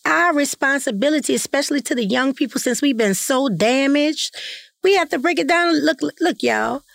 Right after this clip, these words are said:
You might have really did kill such and such, and now you wanna make a record, or your friends might have did it, and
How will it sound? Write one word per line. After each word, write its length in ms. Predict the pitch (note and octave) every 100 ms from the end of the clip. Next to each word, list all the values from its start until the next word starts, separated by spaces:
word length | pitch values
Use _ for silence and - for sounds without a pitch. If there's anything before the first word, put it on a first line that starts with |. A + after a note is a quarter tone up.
| - _ _ - -
You 220 | C4+ G4
might 220 | F#4+ F4
have 80 | F4
really 240 | F4 F4
did 300 | D4 F4 F#4
kill 480 | - F4 E4 C#4+ D4 - -
such 260 | D4+ C4+
and 80 | C4+
such, 360 | - F#3+ D3+ -
and 160 | A#3+
now 120 | C4+
you 160 | D#4 D#4
wanna 240 | D4+ D4
make 180 | C#4+ D4
a 60 | D4+
record, 320 | D#4 D4+ C4
or 80 | C4
your 120 | C4+
friends 440 | - D#4+ E4 D4
might 240 | C4+ B3+ A#3
have 100 | G#3
did 220 | A#3+ F#3
it, 100 | F#3
and 180 | F3